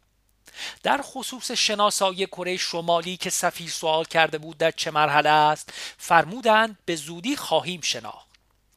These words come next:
ولی وزیر دارایی آنها را پذیرفتم. خیلی مایل بود راجع به یکی شدن دو کره هم حرفی بزنیم.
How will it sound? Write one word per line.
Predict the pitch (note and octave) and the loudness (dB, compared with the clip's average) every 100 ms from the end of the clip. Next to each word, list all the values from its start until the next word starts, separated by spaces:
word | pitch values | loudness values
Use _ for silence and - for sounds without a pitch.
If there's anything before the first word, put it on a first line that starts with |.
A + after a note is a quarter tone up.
| _ _ _ _ _ - - - | _ _ _ _ _ -16 -14 -12
ولی | B2+ D3+ A3 A3 G#3 - C#3+ | 2 2 2 -4 -8 -4 0
وزیر | C3+ C#3 C3+ | 0 0 -6
دارایی | B2+ C3+ B2+ B2 D#3+ | -6 -4 -4 -4 -2
آنها | G3+ C#3 G#2 A#2+ | 0 -2 -2 0
را | G#3+ B3+ | 0 0
پذیرفتم. | F#3 E3 D#3+ E3 - D#3+ D#3 D3+ - - - | -2 -2 -8 -10 -2 2 2 0 -10 -16 -10
خیلی | - - F#3 C#4+ A#3 E3+ | -6 -2 2 2 0 -4
مایل | C3+ C3 C3 C#3 | -2 -2 -2 -4
بود | B2 C#3 C3 | -4 -14 -4
راجع | C#3+ C#3 D3 | -2 -2 -4
به | C#3 | -4
یکی | C#3+ C#3 D#3 | -4 -4 -4
شدن | - D3+ C#3 | -6 0 0
دو | C#3+ C3 D3 | -2 -6 -10
کره | - D3 B2+ | -8 -4 0
هم | C#3 B2 | 2 2
حرفی | C3 - C3 | 0 0 -6
بزنیم. | B2 B2 A#2 A2+ | -6 -6 -6 -10